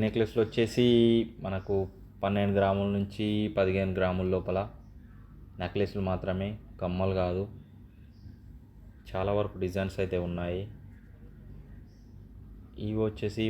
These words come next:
పదిహేను గ్రాముల నుంచి ఇరవై గ్రాముల లోపు నెక్లెస్లు, కమ్మలు నాలుగు గ్రాములు, ఐదు గ్రాములు అట్లా ఉన్నాయి.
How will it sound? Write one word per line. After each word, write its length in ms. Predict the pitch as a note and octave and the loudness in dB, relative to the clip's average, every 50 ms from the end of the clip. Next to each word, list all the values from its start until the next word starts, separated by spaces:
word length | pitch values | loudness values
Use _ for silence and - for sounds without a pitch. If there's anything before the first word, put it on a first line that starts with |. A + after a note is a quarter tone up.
| G2+ - | 0 0
పదిహేను 340 | G2+ F#2+ G2 G2+ G#2 G2+ G2+ | 0 0 2 2 2 2 2
గ్రాముల 280 | G2+ G2 F#2+ G2 G2 F#2+ F#2+ G2 | 2 2 2 2 0 0 0 -2
నుంచి 240 | G2 F#2+ - G2+ G2 G2 G2 | -2 -4 -2 -2 0 0 0
ఇరవై 200 | F#2 F2+ F#2 F#2 F2 | 0 2 0 0 0
గ్రాముల 280 | F#2 F2+ F2 F2+ F2+ F2 | 0 -2 -2 -2 -2 0
లోపు 320 | F2 F2 E2+ E2+ - F2+ F2 F2 - - - - - - - - | 0 0 -2 -2 -4 -6 -6 -8 -8 -14 -16 -16 -16 -18 -14 -10
నెక్లెస్లు, 500 | F#2 F2 - E2+ F2 E2+ E2+ - F2 F2 F2 F2+ - - - - - - - - - - - - - - - - - - - - - - - - - - | -8 -8 -4 -2 -2 -4 -2 -4 -4 -4 -4 -4 -8 -12 -18 -20 -20 -20 -20 -20 -20 -20 -20 -20 -20 -20 -20 -20 -20 -20 -18 -18 -18 -18 -18 -16 -10 -8
కమ్మలు 560 | - F2 F2+ F#2 F#2 F#2 F#2 F#2+ F#2+ F#2+ F#2+ G2 F#2+ G2 G2 G2 F#2+ - - - - - - - - - - - F#2+ G2+ | -6 -4 -2 0 2 2 2 2 2 4 4 4 4 4 2 2 0 -2 -4 -10 -16 -16 -16 -16 -16 -18 -16 -10 -6 -2
నాలుగు 220 | G2 G2 G2 F#2+ F2+ F#2 | 0 2 2 2 2 2
గ్రాములు, 320 | F#2 F#2 F2+ F#2 F#2 F#2 F#2 F2+ | 0 0 2 0 0 2 2 2
ఐదు 120 | F#2 F#2 F#2 F#2 | 2 2 2 2
గ్రాములు 300 | F#2 F2+ F2+ F2+ F2+ F2 | 0 0 -2 -2 -2 -4
అట్లా 160 | E2+ - - F2 F2+ | -4 -4 -6 -6 -6
ఉన్నాయి. 240 | F2 F2+ F2+ F#2 F#2+ | -4 -6 -6 -6 -8